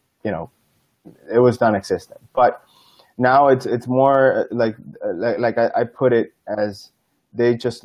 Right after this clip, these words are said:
they learn to talk to each other now. So you can book, uh, packages in Vax. You can put, you can place a two hundred dollar deposit.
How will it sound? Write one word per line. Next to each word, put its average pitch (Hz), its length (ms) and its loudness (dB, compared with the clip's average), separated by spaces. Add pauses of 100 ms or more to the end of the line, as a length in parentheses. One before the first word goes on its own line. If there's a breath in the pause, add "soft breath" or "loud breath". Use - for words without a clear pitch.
(120)
they 113 140 0
learn 117 260 0
to 117 80 -12
talk 107 280 -2
to 101 100 -10
each 92 160 -14
other 87 180 -10
now. 80 280 -14 (400)
So 110 560 0
you 117 240 -2
can 127 440 0
book, 127 340 0 (100)
uh, 120 140 0
packages 117 520 0
in 117 160 -4
Vax. 90 460 -4
You 101 100 -12
can 107 300 -10 (100)
put, 110 320 -6
you 110 80 -6
can 113 220 -8
place 110 240 -2
a 113 80 -10
two 107 160 -12
hundred 107 160 -4
dollar 101 240 2
deposit. 90 580 -2